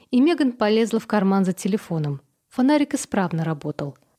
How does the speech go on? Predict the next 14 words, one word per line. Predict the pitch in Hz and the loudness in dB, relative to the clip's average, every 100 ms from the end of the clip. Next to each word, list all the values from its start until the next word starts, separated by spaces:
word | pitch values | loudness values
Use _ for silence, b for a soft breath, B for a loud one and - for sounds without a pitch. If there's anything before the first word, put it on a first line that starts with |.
| - | -2
На | 208 | 0
карте | 269 262 - | 0 -2 0
наконец-то | 226 233 233 254 - | 0 2 2 0 -2
стало | 226 - 226 208 | -4 0 0 2
возможно | 202 175 247 254 214 | 0 2 2 2 0
разобрать | 202 180 180 214 254 214 | 0 0 0 0 0 -2
остановки | - 190 202 208 - | -2 0 0 0 0
на | 196 | 2
маршруте | 196 190 - 196 190 - | 2 0 -2 -2 -2 -4
поезда. | - 190 156 143 131 - _ _ _ _ _ _ _ _ _ _ _ 156 | -4 -2 -2 -4 -8 -10 _ _ _ _ _ _ _ _ _ _ _ -8
«Да | |
что | 160 - 214 190 | -6 -4 -2 0
за | 214 | 0
чушь?» — | 208 - 320 208 - - | 0 0 0 0 -4 -12